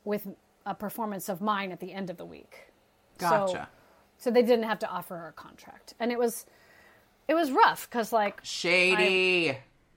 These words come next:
Speaker 1: I really wanted to play the role, and I was, like,
Speaker 2: Yeah.
Speaker 1: confused as to what was going on, and I kept going to the stage manager and being like,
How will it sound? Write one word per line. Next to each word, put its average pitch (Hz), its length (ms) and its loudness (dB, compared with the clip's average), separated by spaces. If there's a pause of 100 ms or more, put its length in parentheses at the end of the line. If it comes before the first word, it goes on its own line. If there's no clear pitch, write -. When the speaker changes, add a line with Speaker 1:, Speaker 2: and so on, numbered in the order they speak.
Speaker 1:
I 269 120 8
really 277 280 8
wanted 269 280 2
to 247 80 -6
play 233 180 -2
the 208 120 -4
role, 349 340 8
and 269 100 0
I 226 80 -2
was, 202 180 -6
like, - 120 0
Speaker 2:
Yeah. 330 220 8
Speaker 1:
confused 269 260 0
as 208 120 -4
to 220 80 -8
what 214 140 2
was 208 140 -6
going 208 240 -2
on, 320 480 0
and 233 100 -4
I 214 60 -4
kept 247 180 -8
going 254 160 -2
to 226 60 -6
the 214 100 -4
stage 269 300 -6
manager 240 340 -6
and 220 100 -4
being 202 180 -6
like, 190 180 -10